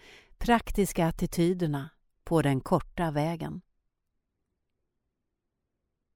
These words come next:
I samma ögonblick som negativa tankar och känslor visar sig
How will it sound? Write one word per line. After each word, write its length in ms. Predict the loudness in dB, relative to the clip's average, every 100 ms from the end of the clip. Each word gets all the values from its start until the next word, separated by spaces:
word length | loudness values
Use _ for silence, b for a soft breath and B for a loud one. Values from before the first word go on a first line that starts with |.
| _ _ _ _ _ _ _ _ _ _ _ 6
I 220 | 8 8
samma 520 | 6 4 6 6 6
ögonblick 920 | 4 2 2 2 0 -4 _ -20 -20 -6
som 360 | 2 4 6
negativa 680 | 6 6 2 2 0 2 0
tankar 720 | 0 0 0 -4 -2 0 0
och 140 | -2 0
känslor 680 | 2 2 0 -2 0 0
visar 400 | 2 -2 -2 -6
sig 400 | -8 -8 -10 -14